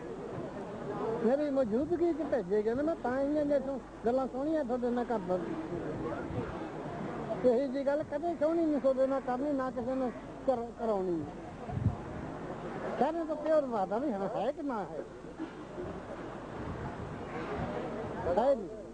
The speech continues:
ਬਿਜਲੀ ਹੈ, ਬਿਜਲੀ ਤੇਰੀ ਅੱਖ ਬਦਲੀ, ਉਤਲੇ ਮਨੋਂ ਜਦੋਂ ਬੜੀਆਂ ਝੂਠ ਬੋਲਣਾ ਕਹਿ ਦਿਓ, ਠੀਕ ਆ। ਵਾਹਿਗੁਰੂ ਨੂੰ ਜਪਣ ਵਾਲੇ, ਅਕਾਲ ਪੁਰਖ ਨੂੰ ਜਪਣ ਵਾਲੇ,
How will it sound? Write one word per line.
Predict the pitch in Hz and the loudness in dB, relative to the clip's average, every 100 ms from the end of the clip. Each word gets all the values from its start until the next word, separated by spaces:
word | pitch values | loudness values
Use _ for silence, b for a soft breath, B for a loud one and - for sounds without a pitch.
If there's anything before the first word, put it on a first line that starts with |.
| - - - - - - - - - - - - - 175 185 170 | -14 -16 -14 -14 -14 -12 -10 -10 -6 -6 -6 -6 -6 -4 -2 4
ਬਿਜਲੀ | 247 285 277 226 | 6 8 6 6
ਹੈ, | 190 214 | 4 2
ਬਿਜਲੀ | 185 240 262 269 247 | 0 2 4 4 6
ਤੇਰੀ | 233 233 233 | 4 6 4
ਅੱਖ | 214 208 | 4 2
ਬਦਲੀ, | 214 208 220 220 | 2 4 6 6
ਉਤਲੇ | 208 220 220 | 6 6 4
ਮਨੋਂ | 208 208 214 | 4 2 2
ਜਦੋਂ | 202 202 202 | 2 2 2
ਬੜੀਆਂ | 208 226 | 4 2
ਝੂਠ | 240 247 190 | 2 2 2
ਬੋਲਣਾ | 208 226 226 220 | 4 4 4 0
ਕਹਿ | 196 233 | 2 4
ਦਿਓ, | 262 | 4
ਠੀਕ | 226 202 196 | 2 -4 -2
ਆ। | 196 175 370 370 359 - - - - | -4 -2 -4 -4 -4 -6 -8 -8 2
ਵਾਹਿਗੁਰੂ | 226 262 254 | 2 4 2
ਨੂੰ | 240 226 | 4 4
ਜਪਣ | 214 196 | 2 2
ਵਾਲੇ, | 202 202 196 196 208 - - - - - - 170 - 214 | 2 4 4 2 -2 -6 -8 -8 -8 -8 -6 -6 -4 -2
ਅਕਾਲ | 220 220 240 254 | -2 0 -2 -2
ਪੁਰਖ | 240 226 220 | -4 -6 -2
ਨੂੰ | 226 208 | 0 2
ਜਪਣ | 202 214 | 2 2
ਵਾਲੇ, | 202 202 202 | 2 4 2